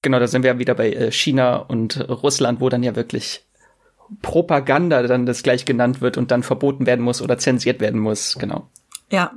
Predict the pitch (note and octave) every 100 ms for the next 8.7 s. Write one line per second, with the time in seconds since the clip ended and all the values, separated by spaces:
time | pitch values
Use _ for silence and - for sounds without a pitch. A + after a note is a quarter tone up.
0 | C4+ F#3+ F3 - - - F3 F3+ - F#3
1 | - F3 F3 - - - - - - G#3
2 | G#3 G#3+ - - G3 G3 G3+ G#3+ G3 F#3+
3 | G3+ B3 A#3+ B3 G#3+ - - F#3 F#3+ F#3+
4 | F#3+ - - - - _ G#3+ G#3 B3+ E4
5 | - F3 A3 - G#3+ - G#3 G#3 A3 A3
6 | A3 G#3+ F#3+ G#3 A#3 - G3 G3+ F3 F#3
7 | A3+ A#3 G#3 G#3 G#3+ - G#3 - G3 G3
8 | A3+ A#3 G#3+ G#3 C4 -